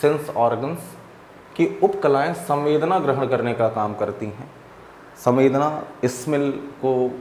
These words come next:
किसी बात को सुनना आदि। उपकलाओं की कोशिकाओं में विभाजन की क्षमता होती है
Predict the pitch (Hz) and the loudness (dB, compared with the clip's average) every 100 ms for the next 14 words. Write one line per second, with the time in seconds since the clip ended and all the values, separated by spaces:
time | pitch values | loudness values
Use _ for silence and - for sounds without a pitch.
0 | - 127 143 117 127 131 - 139 135 - | -6 -2 -2 2 4 4 2 -4 -4 -4
1 | 123 123 127 127 127 - 113 113 135 - | 0 0 2 0 -2 0 0 0 -4 -8
2 | - - - - 156 202 - 160 160 180 | -18 -20 -20 2 4 4 2 6 6 6
3 | 185 202 190 175 165 156 139 127 127 127 | 0 -4 -2 -2 -2 -2 2 2 2 0
4 | 160 196 - 104 107 131 - 139 139 139 | -4 -8 -14 -6 2 2 6 6 6 6
5 | 185 185 185 185 - - 135 127 160 156 | 2 0 -2 -4 -6 -4 -4 4 4 4
6 | 165 180 156 131 90 | 2 2 2 -2 -6